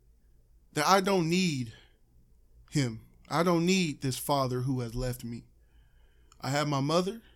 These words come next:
I have God, I have my family, and I'm going to get through this. And I know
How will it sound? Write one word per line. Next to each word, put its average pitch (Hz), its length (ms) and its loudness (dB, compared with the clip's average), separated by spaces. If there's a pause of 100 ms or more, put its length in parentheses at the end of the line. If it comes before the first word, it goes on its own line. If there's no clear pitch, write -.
(380)
I 127 80 -6
have 135 240 -2
God, 165 300 0
I 160 40 0
have 151 140 -4
my 127 120 -4
family, 170 380 -2
and 143 80 -4
I'm 185 120 -4
going 196 200 -2
to 180 60 -4
get 170 160 -4
through 208 160 -6
this. 127 240 -8 (260)
And 143 140 -2
I 208 100 4
know 214 420 0